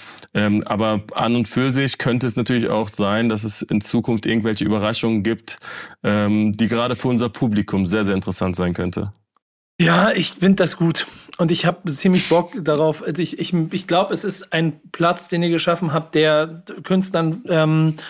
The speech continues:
Speaker 2: Momente schaffen kann und der vor allen Dingen auch den Menschen, die vor Ort sind, äh, so fomo, fomo-Momente schaffen kann. Wie groß das wird, das ist halt, das ist, äh, natürlich, äh, eine Frage,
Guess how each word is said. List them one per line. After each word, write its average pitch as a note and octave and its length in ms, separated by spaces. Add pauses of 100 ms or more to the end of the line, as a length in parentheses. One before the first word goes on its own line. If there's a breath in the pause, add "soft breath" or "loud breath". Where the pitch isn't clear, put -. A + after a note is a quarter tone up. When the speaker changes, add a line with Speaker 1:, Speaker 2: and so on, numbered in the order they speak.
(220 loud breath)
Speaker 2:
Momente E3+ 380
schaffen E3 340
kann D#3+ 300
und D#3 160
der D#3 80
vor E3 100
allen D#3 80
Dingen E3 140
auch D#3 160
den D3+ 160
Menschen, D3+ 260
die D#3 80
vor D#3 140
Ort D#3 220
sind, C#3 340
äh, C#3+ 180
so C3+ 380
fomo, D3 540
fomo-Momente D3 960
schaffen D3+ 280
kann. C#3 200 (380 loud breath)
Wie D3 100
groß F3+ 320
das F#3 180
wird, F#3+ 260
das D#3 220
ist G3+ 180
halt, D3+ 260 (200)
das - 260
ist, - 60
äh, D3 180
natürlich, C#3+ 680
äh, D3+ 100
eine C#3+ 120
Frage, D#3 400